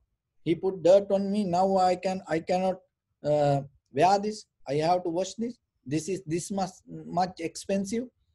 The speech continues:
So like that, now he claiming the money from this innocent poor merchant. "So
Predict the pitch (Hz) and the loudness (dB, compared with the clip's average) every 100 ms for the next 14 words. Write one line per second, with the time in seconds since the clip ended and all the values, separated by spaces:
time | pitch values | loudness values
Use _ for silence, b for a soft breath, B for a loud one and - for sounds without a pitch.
0 | _ _ 180 170 202 226 208 180 156 175 | _ _ 0 4 2 2 0 0 -2 0
1 | 254 180 208 - _ _ _ _ 214 254 | 4 4 0 -8 _ _ _ _ -2 0
2 | 226 _ - 196 254 262 180 190 214 _ | -2 _ 2 4 6 4 0 -4 -10 _
3 | _ _ _ 139 165 170 226 262 233 240 | _ _ _ 2 2 4 2 2 0 0
4 | - _ - 202 208 202 202 - _ _ | -6 _ 0 2 2 2 0 -6 _ _
5 | _ _ _ - - - - - - - | _ _ _ -20 -20 -20 -20 -20 -20 -20
6 | - - 180 220 214 196 196 185 202 190 | -14 -4 0 2 2 -2 0 4 6 6
7 | 220 247 240 127 - _ _ _ _ _ | 6 4 2 -4 -6 _ _ _ _ _
8 | _ _ _ _ _ _ _ - 156 151 | _ _ _ _ _ _ _ 0 4 4
9 | 151 | 2